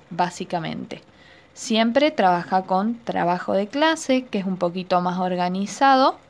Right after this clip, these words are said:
Y después tenés acceso a Google Calendar, por ahí para cuando yo pongo alguna tarea con fecha de entrega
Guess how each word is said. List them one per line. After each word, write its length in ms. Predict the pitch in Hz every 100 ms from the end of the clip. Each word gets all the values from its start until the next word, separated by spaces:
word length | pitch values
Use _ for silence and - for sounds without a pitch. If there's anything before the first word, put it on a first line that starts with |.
| - - _ _ _ _ _ _ _ - - - -
Y 120 | - 196
después 340 | 185 190 190
tenés 280 | 208 196 208
acceso 480 | 202 - 196 196 220
a 80 |
Google 440 | 185 185 190 196 190
Calendar, 760 | - 240 240 240 233 233 240
por 140 | 240 185
ahí 180 | 180 180
para 240 | 196 180
cuando 340 | 175 165 165
yo 220 | 170 - 180
pongo 260 | 185 180
alguna 280 | 175 175 175
tarea 340 | 175 170 170
con 180 | 170 170
fecha 300 | 160 170 180
de 120 | 170
entrega 840 | 170 175 202 196 196 190 185 190